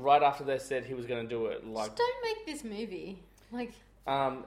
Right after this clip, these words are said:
Speaker 1: and then the other cool news, the cool news is, though, that it looks like Mel Gibson is in talks to direct Suicide Squad two,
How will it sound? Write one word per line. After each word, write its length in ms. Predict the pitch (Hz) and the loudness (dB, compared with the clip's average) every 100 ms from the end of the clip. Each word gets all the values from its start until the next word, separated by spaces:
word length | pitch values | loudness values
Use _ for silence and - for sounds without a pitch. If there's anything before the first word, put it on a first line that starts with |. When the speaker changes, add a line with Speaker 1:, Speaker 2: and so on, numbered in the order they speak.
| - | 2
Speaker 1:
and 200 | 143 147 | 2 4
then 360 | 147 143 139 123 | 4 2 0 4
the 120 | 147 | 6
other 160 | 185 214 | 6 4
cool 200 | 156 135 | -2 -2
news, 300 | 120 120 135 | -2 -4 -4
the 100 | 156 | -8
cool 200 | - 202 | 0 2
news 240 | 220 131 117 | 2 -2 -4
is, 260 | 120 113 | -6 -4
though, 240 | 117 113 113 | 0 2 2
that 300 | 120 117 - | 0 -2 -2
it 60 | 127 | -6
looks 240 | 147 - | -6 -4
like 340 | 147 131 120 123 | 0 2 2 -2
Mel 200 | 123 127 | -2 -2
Gibson 360 | 123 147 147 135 | -2 -8 -8 -10
is 100 | 120 | -10
in 80 | 113 | -6
talks 220 | 117 113 | -6 -6
to 80 | 113 | -8
direct 240 | 113 - | -8 -6
Suicide 360 | 151 147 113 - | -6 -6 -6 -6
Squad 260 | 117 107 | -6 -6
two, 240 | - 131 | -6 -6